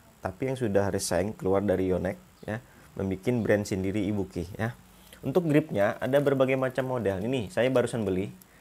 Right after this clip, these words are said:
Yuk kita unboxing yuk. Langsung aja gripnya. Gripnya ada tiga model. Ada Deco Beko, ada grip, eh, Ibuki number one, ada Ibuki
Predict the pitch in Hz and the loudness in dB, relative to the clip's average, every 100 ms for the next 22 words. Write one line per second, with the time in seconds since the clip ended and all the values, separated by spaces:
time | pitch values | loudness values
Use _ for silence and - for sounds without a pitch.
0 | - - 92 - 113 107 113 104 - 117 | -20 -4 -4 -2 0 0 0 -2 -2 -4
1 | 117 - - - _ - - - - - | -4 -8 -20 -20 _ -20 -20 -20 -20 -20
2 | - - - - - 98 92 92 104 85 | -20 -20 -20 -20 -6 -6 -2 -2 0 -2
3 | 110 - 101 104 - 101 123 - - - | -4 -6 -4 -4 -2 -6 -6 -18 -20 -20
4 | - - - - - - - - 107 113 | -20 -20 -20 -20 -20 -20 -20 -8 -2 -2
5 | 147 156 139 131 123 113 117 101 87 90 | -2 -2 -2 -2 2 2 2 0 0 0
6 | 113 - - - - - 107 117 127 120 | -2 -8 -18 -20 -20 -2 0 2 4 4
7 | 120 113 104 92 - 95 - - - - | 4 4 2 2 2 2 2 -2 -16 -20
8 | - - - 113 120 147 143 120 127 - | -18 -12 0 2 4 2 0 0 -2 -4
9 | - 104 110 107 117 113 - 110 110 110 | -2 4 6 6 2 0 0 2 2 2
10 | 101 87 101 147 - - - - - - | 2 2 -2 -8 -18 -20 -18 -16 -10 -8
11 | - - - - 104 117 123 - - 117 | -8 -10 -18 -6 0 2 0 -4 -8 -4
12 | 120 113 - 131 143 147 | -2 -4 -2 0 2 0